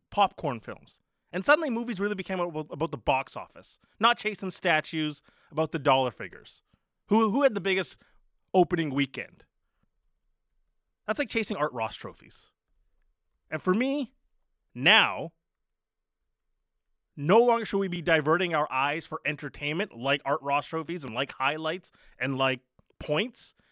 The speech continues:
This is all about directing the ship towards something bigger.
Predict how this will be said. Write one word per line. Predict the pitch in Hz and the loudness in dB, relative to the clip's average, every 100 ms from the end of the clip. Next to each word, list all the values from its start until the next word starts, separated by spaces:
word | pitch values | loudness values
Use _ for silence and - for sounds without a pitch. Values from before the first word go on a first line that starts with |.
| _ _ _ _ _ | _ _ _ _ _
This | 208 247 | 0 0
is | 269 | 2
all | 254 240 | 4 4
about | 226 202 | 4 2
directing | 156 175 180 185 | 2 0 0 -4
the | 175 | -4
ship | - 175 - | -4 -4 -4
towards | - 139 143 143 135 - - _ _ - | -4 0 2 2 0 -8 -18 _ _ -4
something | - 131 135 | 0 0 -2
bigger. | 107 95 - | -4 -8 -12